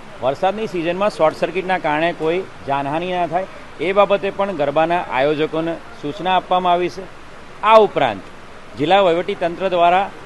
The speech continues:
જે બીજી ઓક્ટોબરે સ્વસ્થાયી સેવા અભિયાન ચાલુ કરવામાં આવ્યું છે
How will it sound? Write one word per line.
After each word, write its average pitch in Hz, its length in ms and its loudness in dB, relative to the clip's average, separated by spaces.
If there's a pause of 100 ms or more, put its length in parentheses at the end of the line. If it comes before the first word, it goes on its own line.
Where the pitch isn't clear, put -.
(300)
જે 220 220 6
બીજી 160 320 0
ઓક્ટોબરે 180 680 2 (280)
સ્વસ્થાયી 180 460 0
સેવા 165 400 2
અભિયાન 127 440 0
ચાલુ 165 260 0
કરવામાં 156 380 -2
આવ્યું 131 220 -4
છે 160 120 -6